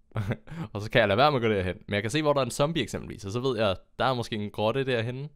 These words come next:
eller der er en ret stor sandsynlighed for, at der er en grotte i den retning. Øh, der er noget skeletværk der. Så er der ret stor sandsynlighed for, at der er en cave herovre. Er det en villager? Nej, det må være en heks, så.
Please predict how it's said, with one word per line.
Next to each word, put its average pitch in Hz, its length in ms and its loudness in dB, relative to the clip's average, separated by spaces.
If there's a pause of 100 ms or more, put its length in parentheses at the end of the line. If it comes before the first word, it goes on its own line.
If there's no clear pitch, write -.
eller - 140 -6
der 95 60 -2
er 95 60 -2
en 95 60 -2
ret 98 80 -2
stor 107 140 -6
sandsynlighed 131 340 -8
for, 127 80 -2
at 117 40 -2
der 117 60 -4
er 117 40 -6
en 117 60 -12
grotte 120 240 -2
i - 20 -6
den 123 180 -6
retning. 131 320 -4 (680)
Øh, 104 60 -10
der 98 200 -10
er 95 40 -10
noget 92 140 -10
skeletværk 123 760 -6
der. 123 200 0 (800)
Så 120 100 2
er 101 40 2
der 113 80 2
ret 143 80 4
stor 175 120 6
sandsynlighed 151 360 2
for, 139 100 4
at 131 60 6
der 131 60 2
er 131 40 -2
en 131 60 -6
cave 139 300 0
herovre. 104 340 2 (320)
Er - 80 -6
det 123 80 -2
en 151 140 -4
villager? 156 300 -2 (120)
Nej, 110 120 0
det 135 100 -2
må 143 60 0
være 101 120 -2
en 85 120 -8
heks, - 220 -8
så. - 160 -12